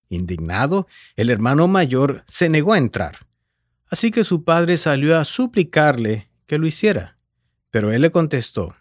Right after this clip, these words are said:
Fíjate, ¿Cuántos años te he servido sin desobedecer jamás tus órdenes? Y ni un cabrito me has dado para celebrar una fiesta con mis amigos. Pero ahora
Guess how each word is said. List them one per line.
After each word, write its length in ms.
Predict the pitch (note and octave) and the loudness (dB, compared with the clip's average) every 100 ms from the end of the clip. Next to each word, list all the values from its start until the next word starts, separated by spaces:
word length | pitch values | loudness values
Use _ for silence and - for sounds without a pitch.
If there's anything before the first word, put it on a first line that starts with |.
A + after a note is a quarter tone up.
| _ _ _ _ _ _ | _ _ _ _ _ _
Fíjate, 480 | A3+ E3 A#2 E2 - _ _ _ _ - | 2 4 2 -4 -14 _ _ _ _ 0
¿Cuántos 480 | A3+ B3 A#3+ F3 | 2 4 4 4
años 360 | E3+ F3 F3+ D3+ | 2 2 2 0
te 180 | D3 D#3+ | 0 2
he 20 | |
servido 720 | D#3 E3+ D3 D3+ F3+ C#3+ C3 | 2 0 2 2 2 2 0
sin 520 | B2 C#3+ D3 C#3 C3 | 0 0 0 0 -4
desobedecer 840 | B2 B2+ C3 B2 A#2+ A2+ - E3 D#3+ | -4 -2 -2 -2 -2 -4 0 2 0
jamás 540 | - C3+ C3+ C#3+ - | -2 -4 0 -2 -2
tus 240 | C#3+ C3 - | -6 -6 0
órdenes? 640 | D3+ D#3+ A2+ E2+ E2+ - - _ _ _ _ - | 2 2 -2 -6 -8 -12 -16 _ _ _ _ -4
Y 140 | A2 | -2
ni 120 | G#2+ | 0
un 220 | A2 F#3+ | 2 2
cabrito 560 | G#3 G3 F3+ G3 - A#2+ | 2 0 0 -2 -2 -2
me 120 | A#2+ | 0
has 200 | C3 B2+ | -2 -2
dado 280 | B2+ D#3 C#3+ | 0 2 2
para 220 | C3 A#2 | 0 -2
celebrar 720 | - A#2 A2 G#2 B2+ C#3+ C#3+ _ | -2 -2 -2 -2 2 2 0 _
una 240 | D3 F3 D#3+ | -2 0 0
fiesta 420 | - E3 - A#2+ | -2 -2 0 -2
con 140 | A#2 | 0
mis 180 | A2+ - | -2 -4
amigos. 540 | G#2+ C#3 B2+ - - _ _ _ _ _ _ | -2 0 -2 -4 -16 _ _ _ _ _ _
Pero 220 | G2+ D#2+ | -6 -4
ahora 360 | E2+ B2+ E3+ | 0 2 2